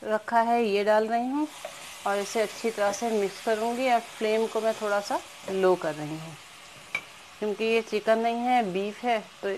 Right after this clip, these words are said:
इसको गलने में थोड़ा सा time लगेगा। आधा teaspoon dry oregano leaves भी डाल दिए हैं, ज़्यादा नहीं डालूँगी वरना taste ख़राब हो जाएगा। अब आधा कप पानी डालूँगी और इसे ढक कर रखूँगी।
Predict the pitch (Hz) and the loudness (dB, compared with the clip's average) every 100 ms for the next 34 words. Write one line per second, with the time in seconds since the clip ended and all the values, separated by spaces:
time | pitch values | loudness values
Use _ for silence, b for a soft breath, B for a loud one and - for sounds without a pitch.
0 | - 185 - - 214 196 190 190 202 208 | -6 -10 -10 -4 -2 2 4 4 2 0
1 | 202 190 180 294 311 196 165 151 147 156 | -2 -4 -2 -8 -4 -2 0 -2 -6 -12
2 | - 156 - - - - - _ _ _ | -14 -16 -18 -20 -20 -20 -20 _ _ _
3 | _ _ _ - 214 208 208 240 240 240 | _ _ _ 4 8 8 8 2 2 -2
4 | 220 - 214 226 247 254 185 196 196 208 | -4 -8 -2 -2 0 -2 6 10 10 8
5 | 262 247 202 196 196 196 196 208 220 196 | 2 2 4 6 4 2 2 2 0 0
6 | 196 202 196 208 226 220 214 214 220 233 | 0 -2 -4 -6 2 4 4 2 -2 0
7 | 254 262 220 196 185 185 208 214 233 220 | 0 0 2 6 6 6 2 2 2 6
8 | 220 226 247 247 220 196 196 190 190 185 | 6 6 0 0 2 2 2 0 0 -4
9 | 185 - 190 190 208 220 226 220 233 226 | -2 4 4 4 2 2 4 8 10 10
10 | 151 196 180 156 190 185 196 240 240 220 | 10 6 4 8 10 10 8 4 4 -2
11 | - 185 185 202 233 233 277 254 190 - | 2 4 4 4 2 2 -2 -2 -6 -12
12 | B B B - 190 190 220 214 190 196 | B B B 2 4 4 4 0 0 -4
13 | - 226 226 - 247 240 226 | 0 0 0 -4 -4 -2 -2